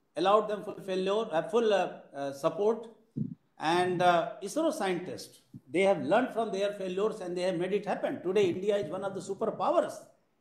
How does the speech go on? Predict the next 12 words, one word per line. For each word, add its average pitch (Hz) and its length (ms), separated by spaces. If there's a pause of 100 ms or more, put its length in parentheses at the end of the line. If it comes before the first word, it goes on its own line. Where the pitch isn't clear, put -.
(760)
We 339 80
can, 403 240 (420)
we - 60
can 208 160
launch 220 280 (300)
more 233 220
than 226 180
hundred 208 520 (560)
satellites 208 880 (120)
in 190 160
one 220 240
go. 254 360